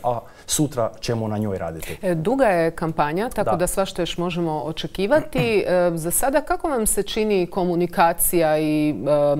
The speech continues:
Speaker 2: ove teme koje iznose kandidati? Ima nešto napada, dakle, evo, kao što smo rekli, iz smjera H D Z-a, ne samo iz smjera H D Z-a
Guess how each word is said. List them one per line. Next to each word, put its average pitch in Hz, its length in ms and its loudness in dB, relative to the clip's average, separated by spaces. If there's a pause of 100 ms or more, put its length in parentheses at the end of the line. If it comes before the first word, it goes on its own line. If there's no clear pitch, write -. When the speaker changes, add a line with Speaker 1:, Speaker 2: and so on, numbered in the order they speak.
(100)
Speaker 2:
ove 151 260 -2
teme 151 720 -2
koje 151 280 0
iznose 147 720 0
kandidati? 170 600 -2
Ima 262 200 0
nešto 151 520 -2
napada, 185 640 2
dakle, 151 560 0
evo, 143 160 0
kao 143 200 -4
što 139 140 -10
smo 143 180 -6
rekli, 151 260 -4
iz 139 80 -6
smjera 151 400 -2 (380)
H 170 100 4
D 160 140 0
Z-a, 175 260 2
ne 185 200 2
samo 151 560 0
iz 143 160 -4
smjera 151 340 0
H 143 160 -2
D 143 140 -2
Z-a 139 480 2